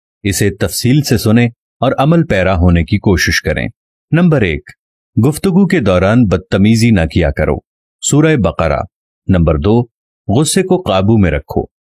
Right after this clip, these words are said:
सूरह आले इमरान। नंबर तीन,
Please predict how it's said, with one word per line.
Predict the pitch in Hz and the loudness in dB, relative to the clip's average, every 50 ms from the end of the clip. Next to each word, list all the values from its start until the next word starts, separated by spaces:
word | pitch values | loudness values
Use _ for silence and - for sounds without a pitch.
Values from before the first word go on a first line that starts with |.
| _ _ - | _ _ -6
सूरह | - 127 131 143 156 151 151 - | -2 0 2 2 2 2 0 0
आले | - - 90 92 98 - | 0 -2 0 0 0 0
इमरान। | - 90 85 85 85 82 78 69 67 62 - - _ _ _ _ _ _ _ - | 0 2 2 2 2 0 0 -2 -2 -4 -6 -8 _ _ _ _ _ _ _ -2
नंबर | 95 92 90 82 85 78 | 0 2 2 2 0 -2
तीन, | 73 - 110 110 120 139 139 | -2 -2 0 0 0 0 -2